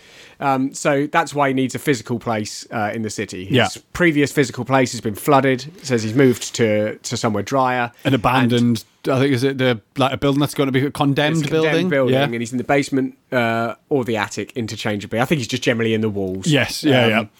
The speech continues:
Speaker 1: of this condemned building. Um, now, he's ru-, he's run out of carrots. He doesn't have any carrots. He doesn't have
Speaker 2: Nope.
Speaker 1: anything.
Speaker 2: No.
Speaker 1: I presume they were all, like, they all rotted because his house got all wet and horrible. And,
Speaker 2: Yeah.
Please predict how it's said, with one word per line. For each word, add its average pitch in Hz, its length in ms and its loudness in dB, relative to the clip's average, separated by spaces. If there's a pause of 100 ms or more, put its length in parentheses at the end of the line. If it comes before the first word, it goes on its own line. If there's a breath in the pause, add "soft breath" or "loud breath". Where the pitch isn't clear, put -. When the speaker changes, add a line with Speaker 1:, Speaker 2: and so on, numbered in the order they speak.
(500 soft breath)
Speaker 1:
of 131 140 0
this 127 160 -2
condemned 120 400 0
building. 104 460 -2 (160)
Um, 117 600 0 (1000)
now, 131 320 0
he's 131 220 -2
ru-, 147 140 -6
he's 131 160 -2
run 175 140 2
out 135 60 -2
of 120 80 -10
carrots. 117 360 -2
He 131 60 -4
doesn't 135 180 -4
have 127 80 -4
any 117 120 -4
carrots. 110 320 -4
He 127 60 -6
doesn't 123 160 -4
have 98 60 0
Speaker 2:
Nope. 131 80 4 (120)
Speaker 1:
anything. 85 200 -14 (380)
Speaker 2:
No. 139 180 4
Speaker 1:
I 123 120 2
presume 131 340 2
they 104 120 0
were 107 140 0
all, 107 240 -2 (100)
like, 107 420 -4
they 117 220 -2
all 113 340 0
rotted 113 500 -2
because 110 300 -2
his 107 100 -8
house 117 260 -2
got 117 160 -4
all 117 120 -2
wet 113 220 -2
and 117 80 -4
horrible. 113 360 -2
And, 131 100 2
Speaker 2:
Yeah. 110 160 4